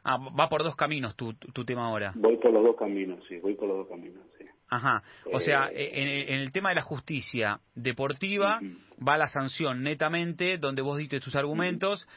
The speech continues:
Speaker 1: y por la justicia
Speaker 2: Ujú.
Speaker 1: ordinaria, a su vez, sigue su camino donde vos ya
Speaker 2: Sigue su
Speaker 1: hiciste,
Speaker 2: camino.
Speaker 1: eh, tu presentación con tus abogados,
Speaker 2: Todo,
Speaker 1: y esto,
Speaker 2: sí.
Speaker 1: y esto, digamos,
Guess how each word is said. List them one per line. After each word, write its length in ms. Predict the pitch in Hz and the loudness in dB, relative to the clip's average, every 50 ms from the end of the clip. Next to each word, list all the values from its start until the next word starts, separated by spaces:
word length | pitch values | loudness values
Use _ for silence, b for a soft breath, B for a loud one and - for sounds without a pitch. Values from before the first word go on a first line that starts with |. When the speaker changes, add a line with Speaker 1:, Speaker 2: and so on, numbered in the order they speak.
| B B B B B | B B B B B
Speaker 1:
y 100 | 131 123 | -6 -2
por 120 | - 131 | 0 2
la 60 | 131 123 | 0 0
justicia 420 | - 143 131 - 170 160 - 160 | 0 -2 -6 -4 -4 -2 0 0
Speaker 2:
Ujú. 80 | 156 151 | 0 0
Speaker 1:
ordinaria, 380 | 156 160 170 180 185 185 165 | 0 0 2 2 2 2 0
a 40 | 143 | 0
su 140 | - - 135 | 0 -2 -4
vez, 160 | 156 170 - - - | -2 -2 -4 -4 -6
sigue 260 | 190 190 180 165 147 | -6 -4 -2 -2 -2
su 160 | - - 135 | -2 -4 -2
camino 600 | 127 147 147 160 175 175 170 175 175 185 202 196 b b b b b b b b | 2 2 2 2 2 0 2 2 2 2 0 -2 b b b b b b b b
donde 280 | 127 131 135 135 135 | -2 0 0 2 2
vos 220 | 143 156 160 147 - | 2 2 2 0 0
ya 80 | 143 | -2
Speaker 2:
Sigue 80 | 127 117 | -4 -2
su 120 | - - 185 | -2 -2 -4
Speaker 1:
hiciste, 400 | 170 - - 175 165 175 190 190 | -4 -2 -2 0 0 2 0 0
Speaker 2:
camino. 180 | - - - - - - | -4 -10 -18 -18 -12 -10
Speaker 1:
eh, 60 | 123 - | -8 -6
tu 100 | 135 123 | -4 -2
presentación 600 | 135 131 - 135 131 131 135 127 - 160 151 143 | -2 -2 -2 -4 -2 -2 -2 -2 -2 -2 -2 -2
con 160 | 143 135 135 | -2 -2 -2
tus 180 | 123 127 - 147 | -4 -4 -2 0
abogados, 720 | 135 139 151 160 170 180 175 175 180 185 202 208 - - b b b b b b b | 0 2 2 2 4 4 2 2 2 0 -2 -2 -6 -12 b b b b b b b
Speaker 2:
Todo, 160 | b 104 98 92 | b 4 6 6
Speaker 1:
y 40 | 90 | 6
esto, 320 | 85 85 85 87 90 - - | 4 4 2 0 0 0 -2
Speaker 2:
sí. 80 | - - - - - - - - - - - - | -8 -14 -16 -16 -18 -20 -20 -18 -20 -20 -20 -14
Speaker 1:
y 240 | - 139 135 139 151 | -8 -4 -2 0 0
esto, 260 | 147 - - 165 156 | 0 0 0 0 2
digamos, 460 | 151 139 135 131 127 127 120 123 120 | 2 4 2 2 2 2 0 0 -2